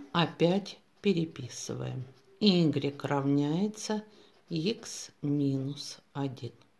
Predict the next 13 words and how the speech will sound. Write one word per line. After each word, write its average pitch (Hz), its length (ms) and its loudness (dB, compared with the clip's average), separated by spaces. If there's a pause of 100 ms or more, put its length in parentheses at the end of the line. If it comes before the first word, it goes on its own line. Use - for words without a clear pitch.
(600)
Во 240 280 8
втором 196 920 6 (160)
выделяем 175 1600 4 (180)
целую 165 960 0
часть. - 680 -10 (560)
Восемнадцать 220 1300 6 (360)
делить 185 500 6
на 156 160 4
семь 226 380 2
можно 170 500 4
только 139 460 -4
по 139 200 -10
два. 127 380 -10